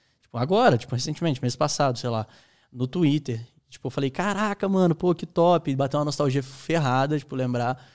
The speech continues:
dessa época. E sim, cara, eu surfo ainda na, na onda do que tá rolando. Não é à toa que eu tô no TikTok, né? Tipo assim, se eu tivesse um pensamento conservador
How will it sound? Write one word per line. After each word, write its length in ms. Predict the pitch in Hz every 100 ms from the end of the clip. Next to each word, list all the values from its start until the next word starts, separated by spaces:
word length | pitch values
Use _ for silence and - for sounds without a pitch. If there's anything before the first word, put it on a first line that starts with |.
| _ _ _
dessa 280 | 117 113 127
época. 360 | 117 127 - 147
E 160 | 160
sim, 300 | 175 - 302
cara, 240 | 208 175 156
eu 160 | 165 160 - -
surfo 360 | - 220 -
ainda 220 | 220 208
na, 240 | 196 185 175
na 140 | 170
onda 280 | 165 175 180
do 100 | 160
que 80 | -
tá 80 | 175
rolando. 420 | 185 196 165 147
Não 80 | 143
é 60 |
à 20 | 147
toa 160 | 170
que 60 | 170
eu 40 |
tô 80 | 175
no 60 | 180
TikTok, 520 | - - 190 180 165
né? 100 | 160
Tipo 160 | - 143
assim, 160 | 156
se 80 | 139
eu 40 |
tivesse 220 | 143 190 -
um 40 |
pensamento 400 | 180 160 147 -
conservador 840 | 139 - 123 117 110 127 165 -